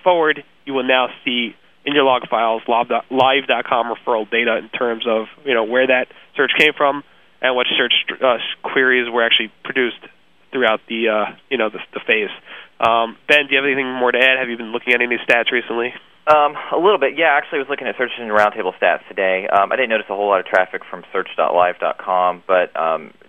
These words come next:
Speaker 2: just to Microsoft credit, I thought it was pretty quick of them to get this resolved pretty fast. I think the dead period was only from, like, September fourteenth to, like, the twentieth. So it was only, like, six days, which isn't really too long, and the fact that it was taken care of really quickly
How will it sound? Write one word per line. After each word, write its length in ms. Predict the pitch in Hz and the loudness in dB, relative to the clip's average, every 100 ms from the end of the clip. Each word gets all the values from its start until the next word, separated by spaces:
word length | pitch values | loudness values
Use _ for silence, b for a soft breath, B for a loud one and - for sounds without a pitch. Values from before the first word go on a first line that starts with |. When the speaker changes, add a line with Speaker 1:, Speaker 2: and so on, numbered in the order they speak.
| - | -8
Speaker 2:
just 140 | 131 - _ - | -8 -8 _ -8
to 160 | 104 90 | -6 2
Microsoft 480 | 87 87 - 90 - | 2 2 -2 -2 0
credit, 240 | 95 87 | 0 0
I 80 | 67 | -2
thought 180 | - 80 | -2 -4
it 60 | |
was 100 | 73 - - | -6 -14 -12
pretty 160 | 90 | -10
quick 260 | - 92 - | -6 -6 -6
of 80 | 85 | -8
them 160 | 85 - | -8 -8
to 60 | |
get 160 | - 85 | -14 -12
this 100 | 76 - | -12 -12
resolved 380 | 80 82 78 - | -2 0 0 -6
pretty 180 | 85 - | -10 0
fast. 300 | 82 82 - | 0 0 -6
I 40 | |
think 180 | - 101 | -12 -10
the 80 | 85 | -2
dead 240 | 90 87 | 0 0
period 260 | - 92 90 | -2 -4 -4
was 100 | 82 | -4
only 360 | 87 87 82 80 - | -6 -4 -6 -8 -8
from, 180 | 82 | -6
like, 260 | 80 76 - - | -4 -4 -8 -12
September 560 | 80 - 87 82 80 76 | -12 -10 -16 -10 -10 -6
fourteenth 540 | 90 87 - 87 85 - | -2 -4 -4 -12 -12 -10
to, 40 | 85 | -6
like, 160 | 80 | -6
the 80 | - - 90 | -6 -16 -6
twentieth. 420 | 92 104 113 117 - B B B B B _ - | -4 -4 -6 -10 -18 B B B B B _ 0
So 480 | 110 101 98 98 95 | 4 4 4 2 0
it 40 | 90 | -2
was 80 | 101 | -4
only, 160 | 101 | -2
like, 160 | 95 85 - | -2 -4 -4
six 160 | 90 - | -8 -4
days, 300 | 90 87 87 | 0 0 0
which 140 | 87 - | -8 -16
isn't 180 | 82 85 | -14 -10
really 240 | 80 80 | -8 -8
too 180 | - 82 | -10 -4
long, 380 | 80 80 80 78 | 0 0 0 -4
and 160 | 78 _ | -14 _
the 80 | - - | -6 -2
fact 200 | 85 - | -2 -2
that 80 | |
it 40 | 78 | -10
was 100 | 69 - | -12 -12
taken 180 | 110 85 | -14 -12
care 220 | - 82 | -4 -4
of 80 | 80 | -2
really 160 | 82 76 | -6 -6
quickly 480 | - 85 82 78 | -6 -8 -6 -8